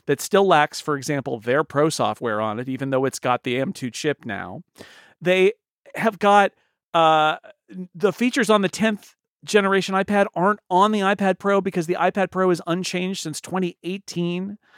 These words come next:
I think actually a bunch of people I've seen anecdotally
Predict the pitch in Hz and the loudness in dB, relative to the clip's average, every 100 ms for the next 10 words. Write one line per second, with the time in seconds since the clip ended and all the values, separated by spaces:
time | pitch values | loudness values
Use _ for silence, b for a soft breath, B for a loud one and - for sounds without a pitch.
0 | b b - 202 175 180 220 208 185 165 | b b 0 2 4 2 2 2 2 -2
1 | 170 180 180 180 165 143 - 165 170 160 | -4 -4 0 0 0 -2 -4 -4 -2 -4
2 | 147 156 160 165 170 | 2 2 4 2 -2